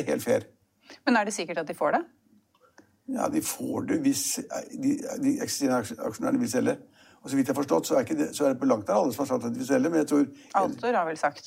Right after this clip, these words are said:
Speaker 1: en fjerdedel har sagt at de vil selge, tror jeg. Så tipper jeg, sånn er det alltid. Så er da, eh, D N B som da på en måte skal kjøpe,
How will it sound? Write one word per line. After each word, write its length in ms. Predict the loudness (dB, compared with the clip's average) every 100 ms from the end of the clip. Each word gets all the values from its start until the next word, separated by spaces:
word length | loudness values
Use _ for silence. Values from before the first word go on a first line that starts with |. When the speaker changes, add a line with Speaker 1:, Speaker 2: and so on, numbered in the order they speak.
| -2
Speaker 1:
en 120 | -2 -2
fjerdedel 560 | 0 2 4 2 0 0
har 80 | -2
sagt 160 | -4
at 80 | -4
de 80 | -4
vil 160 | -2
selge, 240 | -2 -2 -6 -14 _ -2
tror 180 | 0
jeg. 140 | 0 -4 _ _ -6 -4
Så 220 | 2 0 0 -10 -4
tipper 320 | -2 0 0
jeg, 200 | 0 -2 _ _
sånn 100 | -4
er 120 | 0 0
det 60 | 0
alltid. 460 | -2 -4 -6 -6 -6 _ _ _ _ _ _ _ _ -10
Så 140 | 0 2
er 80 | 4
da, 100 | 2 4 2 0
eh, 360 | 0 0 0 -2
D 160 | -2 0
N 120 | 2
B 100 | 2 2
som 120 | 2
da 120 | 2
på 100 | 0
en 40 | -6
måte 160 | -6
skal 240 | -2 0 2
kjøpe, 380 | 2 2 0